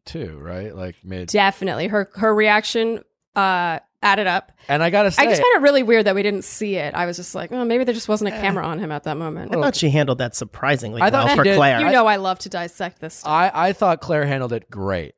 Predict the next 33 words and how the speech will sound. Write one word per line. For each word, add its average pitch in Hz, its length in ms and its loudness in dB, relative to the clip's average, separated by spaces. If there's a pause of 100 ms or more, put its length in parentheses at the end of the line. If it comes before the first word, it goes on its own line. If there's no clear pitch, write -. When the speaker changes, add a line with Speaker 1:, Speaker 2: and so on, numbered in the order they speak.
Speaker 3:
Yeah. 113 80 -2
Speaker 1:
right? 123 180 2
I 139 120 2
was 156 340 2
not, 143 280 0
I 143 160 0
thought 151 340 0 (520)
Speaker 3:
I 165 40 -10
Speaker 1:
you - 40 -8
Speaker 3:
thought 185 60 -2
Speaker 1:
know, 170 60 -4
Speaker 3:
she'd 165 160 -10
go 156 140 0
off 143 180 0
the 143 80 -2
Speaker 1:
I 147 60 6
thought 127 100 2
Speaker 3:
rails 147 120 0
Speaker 1:
she's 156 120 0
Speaker 3:
a 151 40 -2
Speaker 1:
gonna 170 100 4
Speaker 3:
little. 139 120 4
Speaker 1:
lose 87 120 0
it, 82 180 -8
Speaker 3:
Yeah. 127 200 -10
Speaker 1:
right? 123 360 2 (240)
And 127 480 0
I 277 160 2
Speaker 3:
<laughs> - 100 -4
Speaker 1:
thought 143 260 2
she, 147 440 2 (500)
she 117 600 0 (200)
listened. 196 680 0